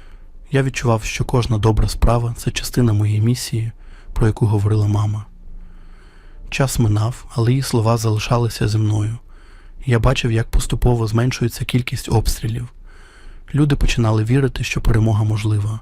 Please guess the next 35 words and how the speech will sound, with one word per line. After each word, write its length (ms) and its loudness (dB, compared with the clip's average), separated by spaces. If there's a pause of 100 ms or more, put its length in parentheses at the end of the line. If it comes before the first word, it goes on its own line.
(220)
і 60 0
я 100 4
вірив 300 2
разом 320 2
із 120 0
ними. 340 -2 (580)
Я 120 2
бачив 300 0
це 160 -2
у 80 0
своїх 320 -2
снах, 480 -2 (200)
відчував 400 0
у 60 -2
своїй 280 -2
душі. 460 -4 (1080)
Одного 300 2
разу 260 2
я 100 2
знову 260 2
побачив 420 0
маму 300 2
у 80 0
вісні. 460 -2 (360)
Вона 180 2
сказала 380 2
мені: 320 -2 (720)
"Я 140 2
пишаюсь 440 2
тобою, 380 0
сину, 440 -2 (260)
ти 120 2
йдеш 240 2
правильним 480 2
шляхом. 480 -2